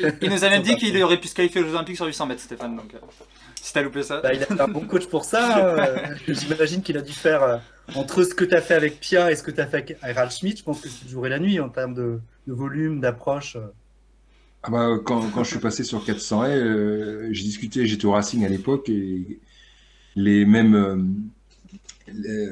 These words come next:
Speaker 3: comment il s'appelle, j'ai plus son nom en tête, mais on, les, les, les collègues, ils pensaient que je, je, je faisais du huit cents cette année-là.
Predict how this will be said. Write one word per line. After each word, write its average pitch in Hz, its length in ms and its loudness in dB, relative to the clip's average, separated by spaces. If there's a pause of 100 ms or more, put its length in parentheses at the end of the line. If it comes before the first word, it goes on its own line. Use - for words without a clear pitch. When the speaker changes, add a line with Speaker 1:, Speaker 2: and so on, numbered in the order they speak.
Speaker 3:
comment 107 140 -2
il 101 40 -4
s'appelle, 92 500 -4
j'ai 85 120 -8
plus - 140 -14
son 101 140 2
nom 98 120 0
en 101 40 -2
tête, 135 240 2
mais 104 120 6
on, 101 220 2
les, 104 260 4
les, 101 140 0
les 101 160 0
collègues, 107 320 2
ils 98 80 -4
pensaient 104 280 -2
que 104 80 -2
je, 98 300 0
je, 98 240 -2
je 95 120 -2
faisais 101 180 2
du 101 120 4
huit 110 120 6
cents 110 180 0
cette 92 180 -10
année-là. 92 200 -6